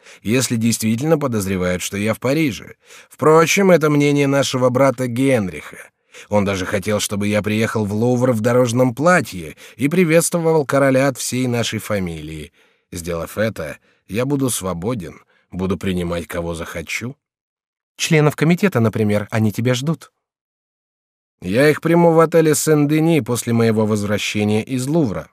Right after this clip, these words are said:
сказал Майен. «Итак, Менвиль, прикажите подвести мою лошадь так, как она есть, чтобы ее не чистили. Вы отправитесь со мной в Лувр, а вы, сестра, уж подождите нас».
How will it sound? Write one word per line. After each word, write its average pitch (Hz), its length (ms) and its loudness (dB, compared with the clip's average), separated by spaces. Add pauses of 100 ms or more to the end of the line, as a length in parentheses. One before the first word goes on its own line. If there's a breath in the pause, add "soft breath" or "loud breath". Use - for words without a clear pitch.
сказал 90 400 -8
Майен. 80 460 -10 (680 loud breath)
«Итак, 127 400 0
Менвиль, 139 480 4
прикажите 131 480 0
подвести 139 440 0
мою 135 220 2
лошадь 135 320 0 (140)
так, 147 200 0
как 131 220 -4
она 127 180 0
есть, 131 400 -2
чтобы 98 340 -6
ее 101 140 -2
не 107 160 0
чистили. 85 600 -8 (440)
Вы 113 240 0
отправитесь 156 640 2
со 127 160 -2
мной 98 280 0
в 110 60 -2
Лувр, 123 420 -2 (420)
а 101 120 -2
вы, 151 160 2
сестра, 87 560 -6 (380)
уж - 200 -10
подождите 113 600 -2
нас». - 380 -12